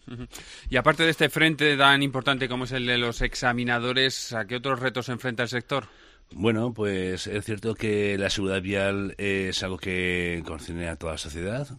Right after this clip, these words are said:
Speaker 2: Queremos tener un mayor protagonismo en la sociedad. Me refiero, bueno, pues a muchas, eh, actividades en, relacionadas con la seguridad vial,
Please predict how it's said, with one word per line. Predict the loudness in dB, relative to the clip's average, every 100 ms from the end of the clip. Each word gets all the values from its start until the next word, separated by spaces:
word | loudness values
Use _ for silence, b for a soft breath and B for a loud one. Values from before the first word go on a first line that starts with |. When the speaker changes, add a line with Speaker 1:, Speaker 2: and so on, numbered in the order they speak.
| -6
Speaker 2:
Queremos | -4 -4 -6 -6
tener | -8 -6 -6
un | -6 -6 -6
mayor | -8 -8
protagonismo | -8 -8 -6 -8 -6 -6 -6 -8 -10 -14
en | -10 -8
la | -8
sociedad. | -8 -6 -6 -6 -10 B B B -10
Me | -6
refiero, | -6 -4 -4 -2 -2 -2 -4
bueno, | -6 -6 -6
pues | -8 -8
a | -8
muchas, | -8 -8 -8 -6 -4 -4 -4 -6 -12 B B B
eh, | -10 -6 -4 -6
actividades | -6 -4 -2 0 0 -2 -2 -2 -2
en, | -2 -2 -2 -4 -4
relacionadas | -8 -8 -8
con | -6
la | -6 -6
seguridad | -4 -2 -4
vial, | -2 0 0 -2